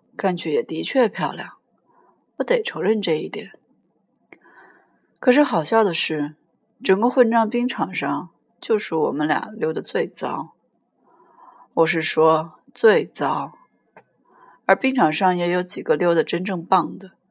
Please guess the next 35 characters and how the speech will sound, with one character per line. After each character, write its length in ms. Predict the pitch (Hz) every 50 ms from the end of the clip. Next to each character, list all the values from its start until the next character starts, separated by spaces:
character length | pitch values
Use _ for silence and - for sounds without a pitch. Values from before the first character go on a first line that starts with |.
| _ _ _ - - - - - - _ _
老 160 | - 190 190
萨 160 | 185 - 226
利 100 | 226 226
的 120 | 214 -
脚 200 | 175 - 165 143
脖 240 | 143 - - 151 151
子 220 | 165 - - 160 -
一 100 | - -
个 120 | - 175
劲 140 | 175 - 185
儿 40 | 165
地 100 | 147 139
往 240 | 143 147 - 160
里 140 | 180 175 220 -
弯， 300 | 110 - 127 143 151 165 _ _ _ _ _ _ _
差 240 | - - 202 160 151
点 180 | 151 - 165 208
儿 60 | _ _
就 80 | - -
碰 180 | - - 185 165
到 120 | 156 -
冰 220 | - - 170 175 190
上 120 | 185 - 117
了。 220 | 175 - _ _ _ _ _ _ _ _ _ _ _ _ _ _ _ _ - - - - _ _
这 140 | - 254
不 160 | 240 247 262 240
仅 240 | - - 170 156
看 240 | 170 - 262 240 214
上 220 | 208 202 175 156 151
去 140 | - 151
难 220 | 147 - 151 139 -
看 160 | - - 175
得 120 | 160 160
要 180 | 160 156 151 147
命， 320 | 143 123 139 135 - -